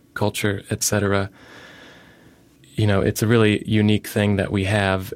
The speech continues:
and the impact of it within our media landscape is more important now than ever.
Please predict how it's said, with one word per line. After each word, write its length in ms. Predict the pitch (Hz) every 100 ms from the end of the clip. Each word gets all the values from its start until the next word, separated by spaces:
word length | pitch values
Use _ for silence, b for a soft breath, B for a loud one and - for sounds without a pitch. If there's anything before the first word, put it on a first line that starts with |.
| -
and 480 | 98 92 98 - -
the 140 | - -
impact 480 | 120 120 101 - -
of 200 | 95 87
it 320 | - - - - _ _ _ - _
within 320 | 107 104 110
our 240 | 101 95 - - - - _
media 320 | 110 107 101
landscape 640 | 98 104 104 - 92 90 -
is 280 | 101 92 - - -
more 200 | - 113
important 500 | 117 117 120 - 98
now 420 | 101 95 95 92 - _ _ -
than 140 | 95
ever. 320 | 101 120 -